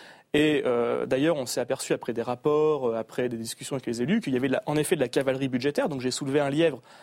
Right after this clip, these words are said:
à ce moment-là qui a coûté sa place au président d'agglomération. On est arrivé au point où on ne pouvait plus investir. Tous les investissements dans l'agglomération avaient été gelés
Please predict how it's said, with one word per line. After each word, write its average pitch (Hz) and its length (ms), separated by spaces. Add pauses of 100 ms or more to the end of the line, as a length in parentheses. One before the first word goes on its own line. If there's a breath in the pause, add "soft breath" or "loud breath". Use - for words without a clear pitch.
à 127 80
ce - 100
moment-là 151 240
qui - 100
a - 40
coûté - 240
sa 143 120
place 175 320
au 127 40
président 135 360
d'agglomération. 127 680 (340 loud breath)
On 123 40
est 120 120
arrivé 127 200
au 143 80
point 202 140
où 185 40
on - 20
ne 143 40
pouvait 131 160
plus 170 160
investir. 160 400
Tous - 120
les 135 100
investissements 143 440
dans 139 60
l'agglomération 127 640
avaient 131 140
été 165 280
gelés 147 220